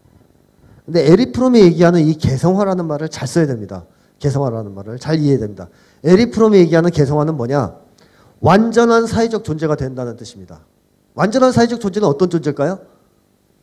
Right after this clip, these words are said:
인간 본성을 최고의 높이에서 갖고 있는 존재겠죠. 즉 자유로운 자, 어떠한 권력이나 어떠한 사-, 탄압이나 어떠한 구속에도 뭐 구애받지 않고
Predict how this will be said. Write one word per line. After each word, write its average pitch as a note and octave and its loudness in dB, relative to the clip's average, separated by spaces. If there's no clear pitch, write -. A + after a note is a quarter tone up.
인간 B3 6
본성을 A3 6
최고의 C4+ 2
높이에서 F3+ 0
갖고 D3+ -2
있는 D3 -4
존재겠죠. B2+ -8
즉 G#3 -2
자유로운 E3 2
자, F#2 -14
어떠한 A3 -2
권력이나 F3+ -2
어떠한 F#3+ -4
사-, - -8
탄압이나 F3+ -2
어떠한 A3+ 0
구속에도 F#3+ 0
뭐 B2 -10
구애받지 F3+ 4
않고 C3+ -4